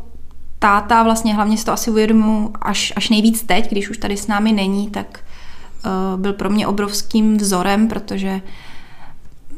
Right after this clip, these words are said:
jsem k němu jak vzhlížela, jak vlastně k tomu, co dělal, k tomu jeho povolání. Když jsem za ním třeba chodila do nemocnice a on mi dával pochovat vlastně ty úplně maličký miminka, tak jsem z toho vždycky měla velkou radost. A, mm,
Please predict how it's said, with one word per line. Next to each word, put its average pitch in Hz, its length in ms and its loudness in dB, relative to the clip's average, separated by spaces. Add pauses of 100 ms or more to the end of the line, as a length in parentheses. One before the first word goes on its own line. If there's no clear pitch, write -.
(200)
jsem - 200 -2
k - 80 -8
němu 202 160 2
jak 202 120 2
vzhlížela, 202 600 4
jak 202 140 0
vlastně 208 260 -2
k - 80 -6
tomu, 208 220 2
co 220 160 2
dělal, 190 320 4
k 214 80 -4
tomu 196 160 -2
jeho 196 160 0
povolání. 202 920 0 (400)
Když 190 140 -4
jsem 202 160 0
za 196 100 0
ním 196 160 0
třeba 196 180 -4
chodila 196 360 0
do 185 100 -2
nemocnice 196 760 0
a 185 120 -6
on 190 140 -2
mi 190 80 -2
dával 190 360 -6 (160)
pochovat 202 440 0
vlastně 190 260 -4
ty - 100 -4
úplně 196 280 -4
maličký 196 420 0
miminka, 202 600 0 (1040)
tak - 200 -6
jsem 196 400 -2
z - 60 -8
toho 196 120 -4
vždycky 190 260 -4
měla 196 140 0
velkou 202 340 0
radost. 196 500 -2 (720)
A, 190 340 0
mm, 185 340 -2